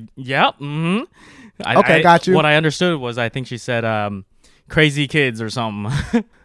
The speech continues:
Speaker 1: Oh God.
Speaker 2: Yeah, yeah. And then so I, I, uh, I turn, you know, I turn my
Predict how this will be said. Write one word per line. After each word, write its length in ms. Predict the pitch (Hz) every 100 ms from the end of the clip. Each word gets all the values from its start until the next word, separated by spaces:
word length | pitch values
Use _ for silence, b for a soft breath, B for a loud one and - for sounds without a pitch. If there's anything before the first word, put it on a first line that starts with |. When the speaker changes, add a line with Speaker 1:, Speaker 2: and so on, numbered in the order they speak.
| _
Speaker 1:
Oh 220 | - 139
God. 480 | 127 127 131 123 123 123
Speaker 2:
Yeah, 160 | 127
yeah. 260 | 120 120 113
And 100 | 113
then 200 | 117 110
so 180 | 117 104
I, 160 | 104 95 -
I, 180 | 95 90 87 _ -
uh, 440 | 101 95 90 87 - _ _ _ _ _ _ _ -
I 100 | 127
turn, 260 | 139 127
you 100 | 117
know, 220 | 110 98 107 _
I 100 | 113
turn 240 | 107 120 117
my 380 | 107 101 98